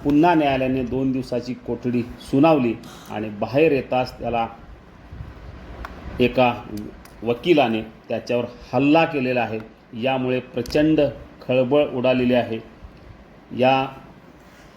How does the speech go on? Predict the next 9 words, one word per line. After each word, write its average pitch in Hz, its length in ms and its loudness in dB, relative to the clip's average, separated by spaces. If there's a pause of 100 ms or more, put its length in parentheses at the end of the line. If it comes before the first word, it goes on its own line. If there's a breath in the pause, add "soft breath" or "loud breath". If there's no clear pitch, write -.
असा 135 280 2
हल्ला 127 340 2
होऊ 143 400 2
नये 151 180 2
म्हणून 120 200 -2
पोलिसांनी 135 580 -2
दक्षता 123 440 -2
घेतली 123 340 0
होती. 123 180 -2